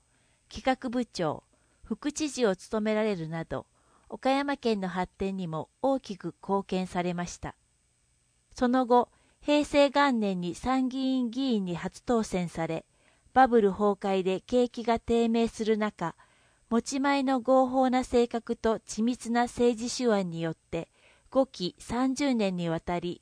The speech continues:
国政を牽引してこられました。その間には、郵政大臣、自治大臣、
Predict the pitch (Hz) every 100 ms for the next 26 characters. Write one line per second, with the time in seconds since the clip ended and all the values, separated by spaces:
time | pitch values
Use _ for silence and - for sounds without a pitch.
0 | _ - - 220 - 214 208 208 208 214
1 | 226 220 214 220 208 202 196 196 190 190
2 | - 143 - _ _ _ _ _ _ _
3 | _ _ _ - 262 262 302 233 214 180
4 | 175 170 170 _ _ - 254 277 269 254
5 | 247 240 196 175 165 - _ _ - 214
6 | - 226 247 214 165 170 160